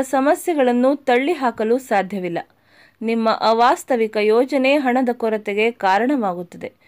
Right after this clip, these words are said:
ನಿಮ್ಮ ಸಂತೋಷವನ್ನು ನಿಮ್ಮ ಪೋಷಕರ ಜೊತೆ ಹಂಚಿಕೊಳ್ಳಿ. ಒಂಟಿತನ ಮತ್ತು ಖಿನ್ನತೆಯ ಭಾವನೆ ಅಳಿಸಿಹಾಕಿ. ಅವರಿಗೆ ತಾವು ಅಮೂಲ್ಯವೆಂದು ಭಾವನೆ ಬರುವ ಹಾಗೆ ಮಾಡಿ.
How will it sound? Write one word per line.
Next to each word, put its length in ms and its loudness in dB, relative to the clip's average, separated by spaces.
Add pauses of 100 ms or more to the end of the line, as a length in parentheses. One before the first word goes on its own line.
(340)
ನಿಮ್ಮ 240 0
ಸಂತೋಷವನ್ನು 960 2
ನಿಮ್ಮ 300 2
ಪೋಷಕರ 680 -2
ಜೊತೆ 360 -8
ಹಂಚಿಕೊಳ್ಳಿ. 680 -8 (560)
ಒಂಟಿತನ 680 0
ಮತ್ತು 400 -4
ಖಿನ್ನತೆಯ 680 -2
ಭಾವನೆ 640 0
ಅಳಿಸಿಹಾಕಿ. 840 -6 (460)
ಅವರಿಗೆ 480 2
ತಾವು 420 4
ಅಮೂಲ್ಯವೆಂದು 920 0
ಭಾವನೆ 540 0
ಬರುವ 340 0
ಹಾಗೆ 420 -4
ಮಾಡಿ. 360 -8